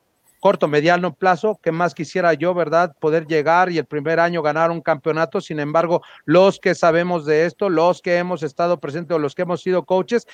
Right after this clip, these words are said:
sabemos que es muy complicado, ¿verdad? Es más, hasta en equipos, eh, de División uno o de gran tradición, eh, de repente, pues, ha habido una bajada y una subida, ¿verdad? O de repente se mantienen.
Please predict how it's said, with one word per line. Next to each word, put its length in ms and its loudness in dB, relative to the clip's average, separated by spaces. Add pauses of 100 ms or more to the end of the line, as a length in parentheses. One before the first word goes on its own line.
(140)
sabemos 560 2
que 120 -2
es 120 -4
muy 180 -6
complicado, 720 -2
¿verdad? 340 0 (300)
Es 200 2
más, 280 0
hasta 260 0
en 80 -2
equipos, 560 -4 (240)
eh, 300 4 (160)
de 160 4
División 500 -2
uno 240 0
o 240 2
de 100 2
gran 240 0
tradición, 720 0
eh, 220 -2
de 100 -2
repente, 560 -4 (300)
pues, 200 0
ha 140 6
habido 540 4
una 480 0
bajada 460 2
y 60 -2
una 140 -2
subida, 460 0
¿verdad? 340 2
O 80 0
de 120 -2
repente 440 -6
se 140 -6
mantienen. 580 -2